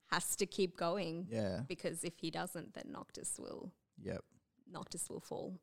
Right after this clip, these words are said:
Speaker 1: you
Speaker 2: Yeah,
Speaker 1: know?
Speaker 2: like, yeah, the, him not being able to grieve because of Noctis must
Speaker 1: Yeah.
Speaker 2: be such a hard thing
Speaker 1: Yes.
Speaker 2: to deal with.
Speaker 1: Yeah, and he and his sister Iris, who you,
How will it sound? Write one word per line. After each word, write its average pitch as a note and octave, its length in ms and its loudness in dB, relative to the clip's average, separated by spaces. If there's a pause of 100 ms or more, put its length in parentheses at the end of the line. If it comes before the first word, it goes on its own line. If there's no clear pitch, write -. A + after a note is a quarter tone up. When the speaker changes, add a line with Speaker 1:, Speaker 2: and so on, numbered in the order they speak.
(140)
Speaker 1:
you B2 80 4
Speaker 2:
Yeah, A#2+ 80 10
Speaker 1:
know? A2+ 60 10
Speaker 2:
like, G#2+ 240 6
yeah, A#2 260 6 (100)
the, D2 240 4 (140)
him C3 220 8
not A#2 180 8
being G#2 160 6
able G#2 220 4
to G#2 100 2
grieve G2+ 320 4
because B2+ 480 8
of G#2 160 2
Noctis G#2 520 0
must G#2+ 260 8
Speaker 1:
Yeah. - 40 0
Speaker 2:
be G2 160 4
such - 380 2
a G2 80 4
hard - 380 0
thing F#2 440 0
Speaker 1:
Yes. F#3 340 4
Speaker 2:
to A2+ 60 4
deal F#2+ 240 4
with. F2 280 2
Speaker 1:
Yeah, F#3 380 2
and G#3+ 140 6
he A#3 160 6
and A3 160 4
his G#3+ 140 4
sister - 300 0
Iris, F#3 420 2
who F#3+ 60 -2
you, E3+ 280 -2